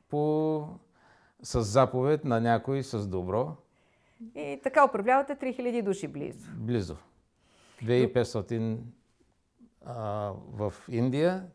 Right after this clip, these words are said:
Speaker 1: четири завода и триста и петдесет в Китай. Гуанчжоу.
Speaker 2: А, Гуанчжоу е едно място, където сякаш е съсредоточен китайския бизнес.
Speaker 1: А, не е точно така. В,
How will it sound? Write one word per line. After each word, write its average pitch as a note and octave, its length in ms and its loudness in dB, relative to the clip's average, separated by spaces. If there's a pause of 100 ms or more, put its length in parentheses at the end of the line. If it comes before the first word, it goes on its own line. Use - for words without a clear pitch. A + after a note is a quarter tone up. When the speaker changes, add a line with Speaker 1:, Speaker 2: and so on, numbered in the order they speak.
Speaker 1:
четири G2+ 640 -2 (380)
завода B2 680 2 (680)
и A2 600 -2 (100)
триста B2+ 340 -2
и F#2+ 80 -2
петдесет G#2 380 -2
в F#2+ 140 -4 (240)
Китай. E2 320 -8 (840)
Гуанчжоу. F#2 400 -4 (720)
Speaker 2:
А, G#3 160 -6 (220)
Гуанчжоу C#4 500 0
е C#4 40 2
едно B3+ 200 -2
място, C#4 340 -8
където B3+ 440 -2
сякаш C#4 380 0
е B3+ 60 0
съсредоточен G#3 840 -2
китайския A3+ 600 2
бизнес. F#3 520 0
Speaker 1:
А, B2+ 520 2
не C3+ 420 4
е G#3 120 0
точно A2 440 0
така. D#3+ 280 0
В, A#2+ 200 -2